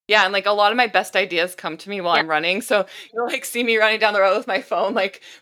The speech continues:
Speaker 1: voice recording <laughs> this idea so I don't forget. And it's just, like, <laughs>
Speaker 2: Yeah, it's like,
Speaker 1: it's
Speaker 2: bubble
Speaker 1: fun.
Speaker 2: up. Like, and, yeah,
Speaker 1: Yeah.
Speaker 2: I love that. Well, yeah, and check out,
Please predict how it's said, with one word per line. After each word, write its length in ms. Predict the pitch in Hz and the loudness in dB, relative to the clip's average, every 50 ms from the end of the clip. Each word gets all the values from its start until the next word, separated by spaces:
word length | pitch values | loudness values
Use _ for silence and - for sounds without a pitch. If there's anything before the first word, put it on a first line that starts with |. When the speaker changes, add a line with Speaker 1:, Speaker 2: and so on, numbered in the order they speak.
| _ 285 | _ -2
Speaker 1:
voice 320 | - 233 226 226 226 226 226 | 2 4 4 4 2 0 -2
recording 640 | 233 233 247 330 349 233 233 226 226 240 240 233 | -2 -2 0 2 2 2 4 4 2 2 2 2
<laughs> 180 | 240 247 381 254 | 2 0 0 0
this 200 | 381 392 370 - | 0 0 0 0
idea 460 | 381 269 349 - 330 233 240 240 233 | -2 -2 -2 -4 -2 -2 0 0 0
so 160 | - - 320 330 | 0 2 2 2
I 120 | - 302 | 2 4
don't 260 | 277 269 294 277 - | 2 2 2 0 -2
forget. 540 | 302 294 233 233 233 220 226 233 247 185 - | -4 -4 -2 2 4 4 6 6 4 2 0
And 80 | 311 254 | -2 -6
it's 280 | - - - - - | -8 -10 -14 -14 -12
just, 300 | - 226 208 - - _ | -12 -14 -16 -16 -10 _
like, 140 | 220 220 - _ _ | -10 -10 -10 _ _
<laughs> 220 | _ _ - _ | _ _ -12 _
Speaker 2:
Yeah, 80 | 233 226 - _ | -10 -10 -8 _
it's 600 | 233 254 415 508 466 - - 480 - - - - | -4 0 2 2 2 2 0 -4 -6 -8 -10 -8
like, 100 | 403 311 285 254 226 - | -4 -2 -2 -2 0 0
Speaker 1:
it's 80 | 214 | 2
Speaker 2:
bubble 240 | 247 269 - 403 196 | 2 2 0 2 2
Speaker 1:
fun. 120 | 294 349 285 | 2 2 0
Speaker 2:
up. 100 | - - - _ _ _ - | -2 -6 -18 _ _ _ -10
Like, 280 | 302 262 214 202 - - - - | -8 -6 -6 -8 -10 -18 -20 -16
and, 120 | - 247 - _ _ _ | -16 -16 -16 _ _ _
yeah, 240 | 262 226 202 170 175 240 | 0 0 0 0 -2 -4
Speaker 1:
Yeah. 180 | 285 302 359 453 480 | -6 -6 -6 -8 -8
Speaker 2:
I 80 | 453 - | -6 -6
love 160 | 208 202 196 | -6 -6 -6
that. 140 | 185 156 - - - - - | -8 -8 -10 -10 -16 -8 -4
Well, 120 | 285 330 | 0 2
yeah, 100 | 381 339 - | 2 2 2
and 120 | 294 302 285 | 0 -2 0
check 220 | - 294 302 302 | 0 -2 -2 0
out, 220 | 359 359 359 349 | 0 0 0 -2